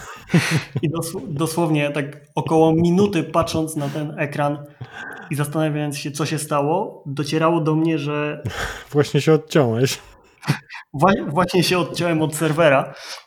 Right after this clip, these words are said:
Speaker 1: e, co było o tyle kłopotliwe, że, że ta,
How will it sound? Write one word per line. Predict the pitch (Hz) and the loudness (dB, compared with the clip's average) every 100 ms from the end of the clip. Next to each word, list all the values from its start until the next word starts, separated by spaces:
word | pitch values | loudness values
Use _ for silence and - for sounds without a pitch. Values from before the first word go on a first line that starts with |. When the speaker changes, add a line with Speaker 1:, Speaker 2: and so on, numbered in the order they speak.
| _ _ _ _ _ _ _ _ _ - | _ _ _ _ _ _ _ _ _ -4
Speaker 1:
e, | 151 147 160 - | 0 0 -2 -6
co | 143 151 | -2 0
było | 156 156 | 4 4
o | |
tyle | 156 170 160 | 4 2 2
kłopotliwe, | 160 165 147 165 160 147 | -2 -2 -4 -4 -2 -2
że, | 147 147 147 214 | -2 -4 -4 -6
że | 156 143 143 - _ | -6 -6 -6 -18 _
ta, | - | -10